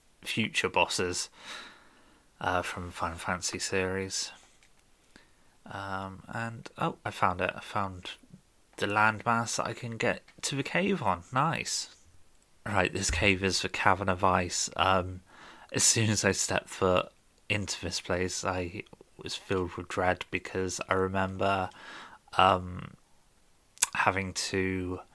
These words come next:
fall through the floor. There's sort of cracks in the floor in this dungeon, and you've gotta fall through, and you get, um, the floating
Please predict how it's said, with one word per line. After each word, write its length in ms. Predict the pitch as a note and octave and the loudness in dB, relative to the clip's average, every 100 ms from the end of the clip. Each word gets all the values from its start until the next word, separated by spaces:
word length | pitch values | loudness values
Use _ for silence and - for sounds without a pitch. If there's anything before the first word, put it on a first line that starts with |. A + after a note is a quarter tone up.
| - - - - _ _ _ - | -20 -20 -20 -20 _ _ _ -12
fall 380 | - - G#2 | -6 0 2
through 320 | F#2+ - G#2+ G2+ | 0 0 0 0
the 140 | G2+ | -4
floor. 420 | - A2 A2+ A#2+ | 0 4 6 4
There's 180 | A2+ G2+ | 2 0
sort 200 | - - | 0 -2
of 100 | - | -4
cracks 400 | - A2 - - | 2 4 4 2
in 120 | G#2+ | -4
the 80 | G#2+ | -4
floor 460 | - A2+ A2 B2+ C3 - | -4 2 2 2 -2 -6
in 160 | A#2+ | -4
this 180 | A#2 A2+ | -2 -2
dungeon, 540 | B2 A#2 A#2+ C3 B2 F#2+ | 2 2 2 -2 -4 -6
and 280 | G#2+ G#2 F#2 | -8 -8 -8
you've 140 | G2 - | -8 -6
gotta 140 | G2+ | -8
fall 280 | - G#2+ G2 | -4 -4 -2
through, 460 | - A2 A2+ A2+ - - - - | 0 4 6 4 0 -16 -18 -8
and 200 | G#2 G2+ | -6 -2
you 120 | G2+ | -2
get, 340 | F#2+ G#2+ G#2+ - | 4 6 6 6
um, 760 | G2+ G#2 G2+ G2 G2+ G2 F#2+ F#2 - _ _ _ _ - _ _ _ _ - - - _ - | 8 8 8 4 -2 -8 -10 -12 -20 _ _ _ _ -20 _ _ _ _ -20 -20 -20 _ -6
the 140 | A2+ G2+ | 0 0
floating 1120 | - - - A#2+ A#2 - A2+ G#2+ G2+ G#2 | -2 -6 4 6 6 2 -4 -6 -10 -12